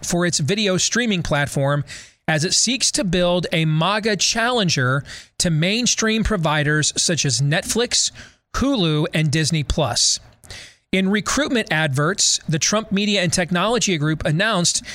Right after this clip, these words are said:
it was seeking a content buyer and a development manager to create programming for its T M G Plus service.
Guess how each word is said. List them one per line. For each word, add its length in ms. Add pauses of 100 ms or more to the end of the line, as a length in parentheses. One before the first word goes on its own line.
(200)
it 100
was 180
seeking 300
a 60
content 600
buyer 420 (300)
and 100
a 60
development 560
manager 560
to 320
create 520
programming 720 (380)
for 280
its 200
T 280
M 180
G 280
Plus 580
service. 680